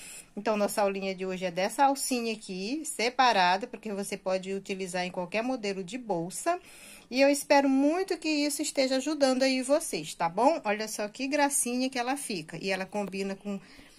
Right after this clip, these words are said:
todo modelo de bolsa, como eu já expliquei aqui pra vocês, ó. É muito fácil de fazer, rapidinho você faz ela.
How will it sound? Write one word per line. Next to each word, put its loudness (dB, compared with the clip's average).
todo 0
modelo 0
de -10
bolsa, -4
como -4
eu -6
já -4
expliquei -4
aqui -10
pra -4
vocês, -4
ó. -4
É 2
muito 0
fácil 0
de -10
fazer, -4
rapidinho -2
você -6
faz -2
ela. -4